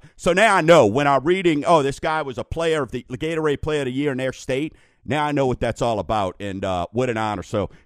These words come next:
congratulations to Christian, his dad Chris, mom Jen, super, super awesome people, and, uh, just kudos. And, hey, look forward to seeing you in baseball. The kid played the whole fourth quarter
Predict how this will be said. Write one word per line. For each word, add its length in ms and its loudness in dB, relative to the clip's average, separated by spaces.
congratulations 800 -2
to 60 -6
Christian, 600 -2
his 120 -20
dad 280 -2
Chris, 520 -2
mom 300 -4
Jen, 380 -2
super, 520 -4
super 460 -2
awesome 380 -4
people, 520 -4
and, 260 -6
uh, 260 -2
just 260 -8
kudos. 560 -4
And, 180 -6
hey, 280 -4
look 180 -6
forward 220 0
to 60 -4
seeing 280 -4
you 80 -4
in 60 -6
baseball. 440 -4
The 100 -4
kid 260 -2
played 260 -2
the 80 2
whole 380 2
fourth 300 -2
quarter 420 2